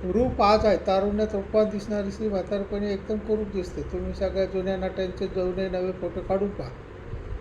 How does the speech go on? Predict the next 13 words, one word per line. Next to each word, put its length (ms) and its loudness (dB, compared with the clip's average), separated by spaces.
जे 140 2
तरुणपणी 640 2
आपण 360 2
अगदी 380 0
सौंदर्यासाठी 720 0
वेडे 300 4
झालेले 340 2
लोक 440 2
आज 80 0
त्यांच्या 360 -4
फोटोकडे 480 -4
पाहत 240 2
नाही. 320 -2